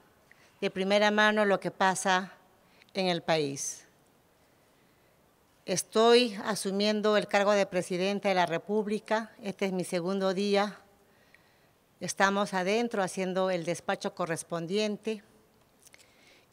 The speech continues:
Y así como ayer en el Congreso pedí una tregua para poder ordenarnos todos, yo voy a agradecer también a la prensa darme una tregua para poder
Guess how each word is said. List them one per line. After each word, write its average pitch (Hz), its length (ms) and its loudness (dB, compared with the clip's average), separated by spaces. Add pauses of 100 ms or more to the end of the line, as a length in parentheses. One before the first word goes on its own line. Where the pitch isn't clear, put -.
(140)
Y 185 160 0
así 220 260 2
como 247 260 4
ayer 226 280 4
en 226 100 2
el 220 140 0
Congreso 208 720 -2 (1040)
pedí 190 400 0
una 202 180 2
tregua 196 500 4
para 170 300 2
poder 185 540 0 (760)
ordenarnos 185 840 0
todos, 208 600 -2 (920)
yo 190 240 0
voy 180 240 2
a 180 140 6
agradecer 170 480 0
también 196 320 0
a 190 80 2
la 180 160 2
prensa 180 560 0 (540)
darme 180 320 0
una 185 180 0
tregua 190 540 2
para 160 180 2
poder 170 580 2